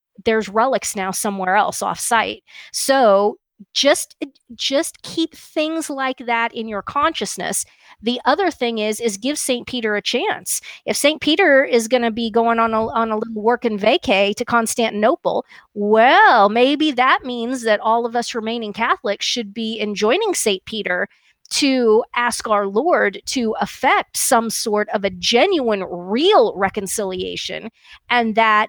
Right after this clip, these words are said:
the schismatic Eastern Orthodox come back into full union with, with Peter legitimately, and maybe the fact that his relics are going to be in Constantinople for hopefully a short time,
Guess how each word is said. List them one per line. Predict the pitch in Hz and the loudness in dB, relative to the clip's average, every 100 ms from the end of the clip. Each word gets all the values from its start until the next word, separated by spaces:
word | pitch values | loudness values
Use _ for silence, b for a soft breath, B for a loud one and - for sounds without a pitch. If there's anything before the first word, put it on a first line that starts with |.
| - | -4
the | 208 240 | -6 -4
schismatic | - - 202 208 214 208 208 214 _ _ _ - | -2 -2 -2 -2 0 0 0 -2 _ _ _ -4
Eastern | 254 - 233 196 | -4 -2 -4 -2
Orthodox | 269 262 214 185 - - - - b b - | -4 -4 -4 -2 -4 -4 -6 -8 b b -4
come | - 277 226 | 2 2 2
back | 208 254 320 - 277 | 2 2 2 -2 -4
into | 349 285 | -2 -2
full | - 247 214 | 0 0 0
union | 208 208 208 196 | -4 -8 -6 -8
with, | 196 - _ - | -8 -10 _ -18
with | 196 226 285 - | 0 0 0 -8
Peter | - 196 175 208 262 | -10 -6 -4 -4 -6
legitimately, | 226 220 185 285 339 214 156 185 220 b _ _ _ _ _ - | 0 0 2 2 2 0 -4 -4 -4 b _ _ _ _ _ 0
and | 240 226 | 2 4
maybe | 247 269 311 | 2 2 0
the | 262 | 0
fact | 262 240 - | 0 -2 -4
that | 208 | -2
his | 226 196 | 0 0
relics | 208 269 220 - - - _ _ _ _ _ - - | -2 -2 -2 -6 -8 -12 _ _ _ _ _ -6 0
are | 226 | 2
going | 214 233 | 2 0
to | 214 | -2
be | 208 277 | -4 -4
in | 233 | -2
Constantinople | 233 220 - 220 202 220 330 214 208 | -2 -2 -4 -6 -2 -2 -2 -2 -2
for | - 196 | -2 -2
hopefully | 240 - 233 214 | -2 -4 -6 -4
a | |
short | - 208 - | -4 -2 -4
time, | - 285 349 190 | -2 0 0 -2